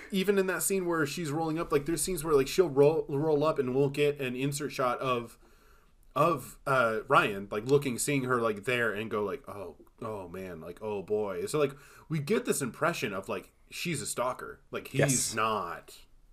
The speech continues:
Speaker 1: happy with Connie being near him. Like,
Speaker 2: No.
Speaker 1: he's uncomfortable.
Speaker 2: Well, and so then, then this, this sort of, like, I think it's the bike when she, like, she rides by super fast on the bike, and, like, the girlfriend is, like, mad. She's like,
Speaker 1: Yeah,
Speaker 2: like,
Speaker 1: she,
Speaker 2: she's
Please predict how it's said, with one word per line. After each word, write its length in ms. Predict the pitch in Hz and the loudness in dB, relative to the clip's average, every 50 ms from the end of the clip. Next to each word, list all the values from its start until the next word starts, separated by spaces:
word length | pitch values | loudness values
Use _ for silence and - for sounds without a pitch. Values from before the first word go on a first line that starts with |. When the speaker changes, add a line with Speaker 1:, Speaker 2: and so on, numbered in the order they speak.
| - _ _ _ _ _ _ _ _ - - | -20 _ _ _ _ _ _ _ _ -8 -2
Speaker 1:
happy 420 | - 131 135 135 - 92 76 - - | 2 4 4 4 2 -2 -12 -12 -8
with 180 | - 123 - - | -6 -6 -6 -6
Connie 400 | - 113 120 117 104 85 71 - - | -6 -6 -4 -6 -6 -8 -10 -12 -8
being 320 | - 120 120 117 107 92 90 | -4 -4 -2 -2 -4 -6 -6
near 260 | 107 120 107 82 76 | -6 -6 -6 -8 -8
him. 280 | 82 85 - - - 92 | -10 -14 -16 -16 -10 -2
Like, 80 | 107 | 2
Speaker 2:
No. 120 | 110 110 - | 4 4 4
Speaker 1:
he's 160 | 123 120 110 | 2 -2 -6
uncomfortable. 540 | 107 95 87 107 104 95 - - - - - - | -6 -8 -8 -10 -12 -10 -12 -14 -14 -16 -6 4
Speaker 2:
Well, 180 | - 127 131 127 | 8 10 12 12
and 100 | 120 117 | 10 10
so 160 | - 147 139 131 | 10 10 10 12
then, 380 | 123 127 131 123 117 107 104 | 12 10 8 8 6 2 4
then 180 | 107 127 127 117 | 6 6 8 8
this, 160 | 113 107 - | 6 2 2
this 280 | 120 113 110 113 107 - | -2 -2 0 2 4 6
sort 180 | - 127 113 | 8 8 8
of, 160 | 104 98 95 | 8 6 4
like, 280 | 107 104 98 92 - - - | 2 2 2 0 -4 -6 -6
I 80 | 107 | -2
think 180 | - 127 127 123 | 2 4 4 4
it's 160 | 117 117 - | 4 2 4
the 80 | - 104 | 2 0
bike 420 | - - 110 110 110 104 - - | 0 2 2 2 2 0 0 0
when 100 | 117 107 - | -2 0 0
she, 120 | - 110 | 2 2
like, 220 | 107 98 92 - - - | 2 2 0 -4 -8 -8
she 160 | - - 120 | -4 0 2
rides 220 | 117 117 131 127 - | 6 6 6 6 8
by 120 | 127 113 | 6 6
super 360 | 107 - 123 117 - 110 95 | 6 4 2 2 2 2 0
fast 400 | - - 98 90 92 - - - - | 2 2 0 2 2 -2 -2 -4 -4
on 220 | - 104 98 95 | -2 -2 -2 -2
the 60 | 92 82 | -2 -2
bike, 440 | - 117 123 120 98 87 - - - | 0 0 2 2 0 -2 -4 -4 -2
and, 160 | 107 113 113 | 0 2 4
like, 180 | 113 113 - - | 2 2 2 0
the 60 | 110 | -4
girlfriend 640 | - - 101 127 147 139 - - 101 90 87 85 85 | 2 6 8 10 10 10 8 4 0 0 0 -4 -4
is, 120 | 90 87 | -4 -4
like, 160 | 90 85 - - | -4 -4 -6 -6
mad. 320 | 87 82 76 76 82 82 | -6 -6 -4 -6 -6 -6
She's 200 | - 98 95 92 | -6 -6 -4 -2
like, 240 | 95 92 90 85 151 | 0 0 0 0 0
Speaker 1:
Yeah, 160 | 190 208 196 | 0 0 0
Speaker 2:
like, 80 | - 196 | 2 2
Speaker 1:
she, 60 | 202 165 | 2 2
Speaker 2:
she's 60 | 147 | 2